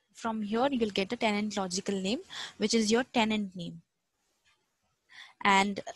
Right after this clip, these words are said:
then the last parameter for header is a folder I D. So, uh, the output of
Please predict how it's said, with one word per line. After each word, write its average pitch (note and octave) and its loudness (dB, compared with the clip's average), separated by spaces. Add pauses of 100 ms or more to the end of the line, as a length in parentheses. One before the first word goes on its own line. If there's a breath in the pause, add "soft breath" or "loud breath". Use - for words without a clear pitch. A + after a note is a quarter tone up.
(100)
then G#3 2
the G#3 4
last G#3 8
parameter A#3 6 (840)
for - 2
header G3+ 8 (180)
is C4 8 (300)
a A#3 6
folder A3 10
I F3+ 6
D. F3 0 (340 loud breath)
So, D4 6 (460)
uh, G#3+ 4
the G#3 2 (220)
output B3 4
of - 6